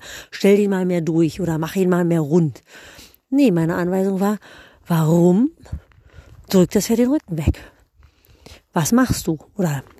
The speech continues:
woran könnte das liegen?" Und mit dieser Fragestellung ritt die Reitschülerin dann weiter und sagte dann zu mir, "Ja, ich falle beim Antraben mit dem Oberkörper nach hinten und falle dem Pferd in den Rücken und dann drückt er den Rücken weg."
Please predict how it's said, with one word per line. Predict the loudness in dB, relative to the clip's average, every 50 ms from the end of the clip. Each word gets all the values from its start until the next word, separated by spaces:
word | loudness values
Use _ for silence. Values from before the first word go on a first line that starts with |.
| _ _ _
woran | -4 -2 0 2 2 2 2 2 0 0 -2
könnte | -2 0 2 2 0 0 -2
das | -2 -4 -2 -2
liegen?" | 0 0 2 2 0 -4 -6 _ -18 -20 -20 -20 -20 -20
Und | _ -6
mit | -6 -4
dieser | 0 0 0 0
Fragestellung | 0 -2 -4 -4 -2 -2 -4 -4 -4 -4 -2 -2 -2 -2 -2 -2
ritt | -2 -2 -2 -2 -2 -4
die | -2 -4 -4 -4 -4
Reitschülerin | -4 -2 0 -2 -2 -2 -4 -4 -2 -2 -2 -2 -2
dann | -2 -4 -4 -4
weiter | -4 -4 -4 0 0 0 0 0 _ _ -20 -20 -20 -20 -20 -14 -2 -2
und | 0 0
sagte | 0 -2 -4 -4 -8 -6 -4
dann | -2 -2 -2
zu | -2 -2
mir, | -2 0 2 0 0 0 _ _ _ _ _ _ _ _ _ _ _ _ _ _ _ _ _ _ _ _ _ _ _ -20 -20 -20 -20 _ 2
"Ja, | 4 4 4
ich | 4 2 -2 -6
falle | -4 -2 0 0 0 0
beim | 0 0 -2 -2
Antraben | -2 -6 -6 -8 -8 -6 -4 -4 -2 0 2 2 2 2
mit | 2 0
dem | -4 -4
Oberkörper | -4 -2 -2 -2 -2 -2 -6 -4 -2 -2
nach | -2 -2 -4
hinten | -2 -2 -2 -2 -2 -4 -2 -2 -2
und | -2 -2
falle | -4 -4 -2 0 0 2
dem | 2 2 0 0
Pferd | -4 -10 -6 -4 -4 -4 -4 -4
in | -2
den | -2 0 0
Rücken | 2 2 0 0 0 -4 -2 -2
und | -4 -6 -6
dann | -6 -4 -4
drückt | -4 -4 -4 -2
er | 0 0
den | 0 0
Rücken | -2 -4 -4 -4 -4 -4
weg." | -4 -6 -10 -16